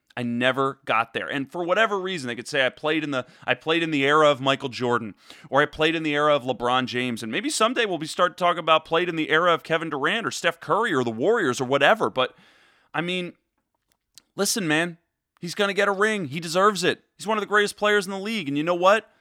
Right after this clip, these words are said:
Like I said, in five, ten, fifteen years, he's gonna be on some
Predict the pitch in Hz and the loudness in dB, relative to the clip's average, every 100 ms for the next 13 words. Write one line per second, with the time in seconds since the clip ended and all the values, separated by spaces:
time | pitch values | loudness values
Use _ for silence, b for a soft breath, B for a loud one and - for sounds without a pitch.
0 | _ - 127 160 - 196 160 - 113 117 | _ -8 -4 -4 -2 -2 -2 -6 -14 -4
1 | - 135 147 - 151 147 147 143 156 147 | 4 6 4 -2 -6 -4 -8 -8 -6 -4
2 | 175 175 127 117 - b - 175 147 165 | -2 0 0 -2 -12 b -10 -8 -4 -4
3 | 156 165 147 143 165 143 | -4 -4 -4 -4 -4 -6